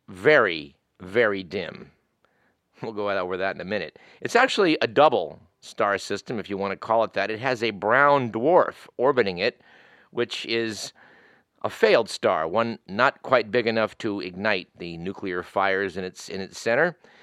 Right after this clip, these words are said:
but still radiates heat due to the contraction energy, uh, of so long ago when it formed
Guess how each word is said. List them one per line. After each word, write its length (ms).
but 320
still 280
radiates 480
heat 300
due 100
to 60
the 100
contraction 720
energy, 560
uh, 60
of 480
so 200
long 200
ago 280
when 140
it 140
formed 440